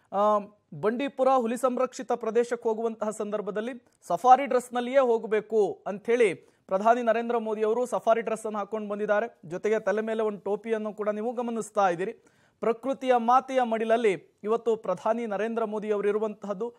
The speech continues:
ಹಚ್ಚ ಹಸಿರು ವನ್ಯಪ್ರಾಣಿಗಳು. ಇವತ್ತು ನಮೋ ಸಫಾರಿಯ ಬಂಡಿ ಸಾಗ್ತಾ ಇದೆ ಬಂಡೀಪುರದಲ್ಲಿ. ಸಫಾರಿ ಡ್ರೆಸ್‌ನಲ್ಲಿ ಪ್ರಧಾನಿ ನರೇಂದ್ರ ಮೋದಿ ಅವರು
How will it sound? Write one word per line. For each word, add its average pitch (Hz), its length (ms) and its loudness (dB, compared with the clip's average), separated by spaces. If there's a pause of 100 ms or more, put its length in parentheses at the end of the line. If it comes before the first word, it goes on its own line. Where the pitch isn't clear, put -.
(200)
ಹಚ್ಚ 190 240 0
ಹಸಿರು 202 500 0
ವನ್ಯಪ್ರಾಣಿಗಳು. 202 920 -2 (220)
ಇವತ್ತು 208 380 0
ನಮೋ 214 320 0
ಸಫಾರಿಯ 220 600 4 (460)
ಬಂಡಿ 285 300 4
ಸಾಗ್ತಾ 214 520 4
ಇದೆ 190 340 -4
ಬಂಡೀಪುರದಲ್ಲಿ. 214 840 -4 (180)
ಸಫಾರಿ 233 400 6
ಡ್ರೆಸ್‌ನಲ್ಲಿ 233 600 4
ಪ್ರಧಾನಿ 208 600 -2
ನರೇಂದ್ರ 233 360 0
ಮೋದಿ 208 240 -4
ಅವರು 208 320 2